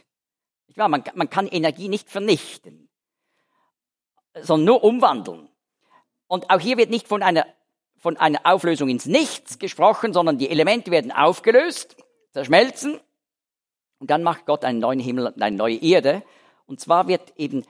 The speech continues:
das alte Weltall umgewandelt. Das steht so in Hebräer eins. Ich lese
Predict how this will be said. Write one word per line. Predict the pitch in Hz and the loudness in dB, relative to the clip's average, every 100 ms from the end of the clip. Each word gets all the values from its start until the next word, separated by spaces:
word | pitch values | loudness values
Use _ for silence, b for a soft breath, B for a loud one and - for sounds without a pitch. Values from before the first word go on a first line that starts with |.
| _ | _
das | - - - | -20 -20 -4
alte | 151 226 _ - 135 | -2 -2 _ -12 -4
Weltall | 123 147 - 147 151 170 175 _ _ _ _ _ _ _ - | -4 -4 -6 -4 -4 -6 -12 _ _ _ _ _ _ _ -12
umgewandelt. | 139 123 107 87 82 71 - _ _ | -8 -6 -4 -6 -8 -14 -20 _ _
Das | - - | -20 -14
steht | 160 160 | -10 -10
so | - 143 160 - | -4 -4 -4 -8
in | 135 120 113 _ _ | -8 -8 -8 _ _
Hebräer | 120 107 110 120 120 - - | -14 -6 -2 -2 -4 -8 -12
eins. | 110 113 147 - - - _ _ _ _ | -8 -6 -8 -10 -20 -20 _ _ _ _
Ich | |
lese | 127 135 139 143 | -10 -6 -4 -6